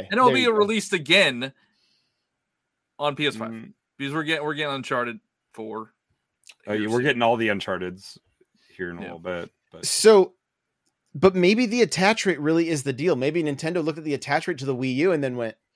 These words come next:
Speaker 2: "Why this game, this game is a fraction of the attach rate." If they were expecting it to do eighteen million or, you know, twelve million and it did, it did seven, maybe they're like, "That's a,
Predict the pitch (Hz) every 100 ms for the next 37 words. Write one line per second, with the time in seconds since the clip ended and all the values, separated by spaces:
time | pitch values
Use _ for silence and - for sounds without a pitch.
0 | _ _ _ _ _ _ _ _ _ _
1 | 110 120 123 143 135 147 135 123 113 104
2 | _ _ _ _ 127 139 - 135 120 120
3 | - 123 147 - 123 113 101 110 - 113
4 | 107 113 110 120 - - 143 170 127 -
5 | 151 135 139 127 - 110 127 127 113 139
6 | - 131 110 107 104 110 113 _ _ -
7 | 117 104 101 107 _ _ _ _ _ _
8 | _ _ - - - 123 101 101 127 139
9 | 127 107 95 104 107 101 95 110 104 95
10 | _ _ _ _ _ - 117 107 92 -
11 | 127 139 104 104 - _ _ _ _ _
12 | _ _ - 107 104 104 101 95 - -
13 | _ 117 110 107